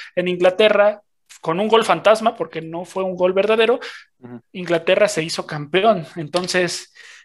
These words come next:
Speaker 1: sí son temas delicados. ¿Tú realmente crees que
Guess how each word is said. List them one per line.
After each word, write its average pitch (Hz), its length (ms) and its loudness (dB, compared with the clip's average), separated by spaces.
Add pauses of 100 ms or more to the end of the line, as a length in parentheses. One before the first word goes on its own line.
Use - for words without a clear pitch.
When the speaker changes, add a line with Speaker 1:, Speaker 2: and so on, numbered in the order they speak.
(320)
Speaker 1:
sí - 180 -6
son 226 200 0
temas 220 240 4
delicados. 254 1080 0
¿Tú 214 120 -2
realmente 233 540 -2
crees 220 320 -2
que 160 460 -4